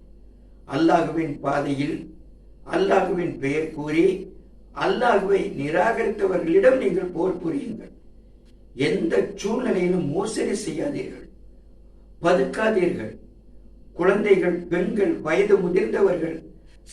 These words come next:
சர்ச்சுகளில் இருக்கும் சன்னியாசிகள் ஆகியோரை கொல்லாதீர்கள். பேரித்த மரங்கள் மட்டுமல்ல, வேறு எந்த மரங்களையும் வெட்டாதீர்கள்.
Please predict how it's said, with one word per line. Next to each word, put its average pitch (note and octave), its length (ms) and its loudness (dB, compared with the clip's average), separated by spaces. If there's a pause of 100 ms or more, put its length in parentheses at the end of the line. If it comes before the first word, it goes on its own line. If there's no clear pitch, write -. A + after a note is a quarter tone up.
சர்ச்சுகளில் F3+ 680 0
இருக்கும் E3+ 440 -2 (120)
சன்னியாசிகள் F3+ 800 -2 (600)
ஆகியோரை E3+ 580 0 (180)
கொல்லாதீர்கள். - 800 0 (920)
பேரித்த G3+ 460 6
மரங்கள் - 480 0
மட்டுமல்ல, E3 500 -2 (200)
வேறு C3 240 -4
எந்த D#3 360 -2
மரங்களையும் F#3+ 640 -2
வெட்டாதீர்கள். E3+ 720 -2